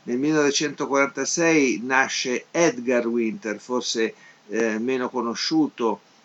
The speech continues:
eh, meno prodigioso del fratello, eh, Johnny Winter, eh, un chitarrista, eh, esemplare nella storia del blues bianco. Edgar Winter spesso lo ha affiancato,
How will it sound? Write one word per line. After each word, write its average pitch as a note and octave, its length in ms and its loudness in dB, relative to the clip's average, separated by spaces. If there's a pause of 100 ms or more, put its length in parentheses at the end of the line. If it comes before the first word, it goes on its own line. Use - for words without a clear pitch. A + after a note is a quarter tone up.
(120)
eh, G2 100 -10
meno C3 280 0
prodigioso B2 1120 2
del G2+ 460 -4
fratello, A2 880 -2
eh, G#2+ 200 -8
Johnny A#2 420 0
Winter, G#2 800 -4
eh, F2 40 -10
un F2+ 280 -12
chitarrista, G2+ 840 -8 (320)
eh, A2 240 -6
esemplare G#2 1400 -2 (100)
nella F#2+ 360 -12
storia A2 320 -6
del G#2+ 180 -10
blues B2 400 -2
bianco. C#3 640 0 (340)
Edgar C3+ 460 2
Winter A#2+ 420 -2
spesso A2+ 600 -2
lo G#2 260 2
ha F#2+ 140 0
affiancato, B2 880 -8